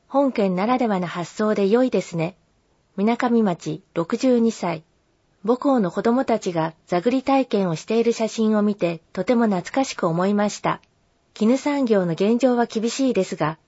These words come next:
興味を持った子供たちが未来につなげてくれると嬉しいです。大良町、三十六歳。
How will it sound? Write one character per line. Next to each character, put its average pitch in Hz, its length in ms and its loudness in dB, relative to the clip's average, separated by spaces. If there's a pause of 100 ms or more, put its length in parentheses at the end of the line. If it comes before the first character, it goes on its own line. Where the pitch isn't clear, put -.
(100)
興 277 240 8
味 220 160 4
を 170 80 0
持 180 120 0
っ - 80 -4
た 202 100 -4
子 185 140 -4
供 220 180 2
た 214 140 2
ち 175 160 -4
が 156 200 -2 (140)
未 220 140 2
来 262 200 2
に 175 120 -2
つ - 100 -10
な 196 140 0
げ 240 80 0
て 240 140 0
く 240 100 0
れ 226 120 4
る 220 120 2
と 214 140 2
嬉 214 220 2
し 247 200 0
い - 20 0
で 156 140 2
す。 - 280 -20 (440)
大 226 160 2
良 254 140 2
町、 170 380 -4 (120)
三 254 320 -2
十 170 180 0
六 156 200 -4
歳。 160 300 -4